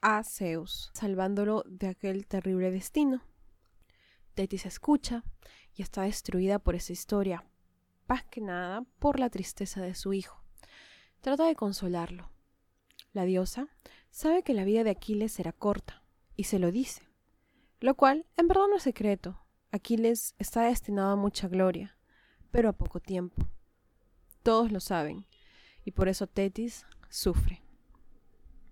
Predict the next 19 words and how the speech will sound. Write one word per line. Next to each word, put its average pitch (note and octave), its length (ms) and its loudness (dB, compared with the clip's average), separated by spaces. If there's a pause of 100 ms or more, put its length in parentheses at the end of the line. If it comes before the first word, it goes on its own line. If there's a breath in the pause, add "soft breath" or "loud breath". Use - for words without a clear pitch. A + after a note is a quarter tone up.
(120)
Su B3+ 260 2
hijo C4 300 0
se A#3+ 160 0
irá B3 140 4
pronto C#4+ 520 2
de B3 100 2
su - 160 -6
lado F#3 540 -4 (120)
y G3+ 120 -6
en G3+ 80 0
este A3 280 -2
tiempo A3 460 -2 (240)
tiene A#3 300 -4
que G3+ 100 -10
estar G3+ 240 -6
sufriendo. G3+ 640 -2 (1120 soft breath)
No C#4+ 100 2
es D#4 80 2
posible. - 640 -10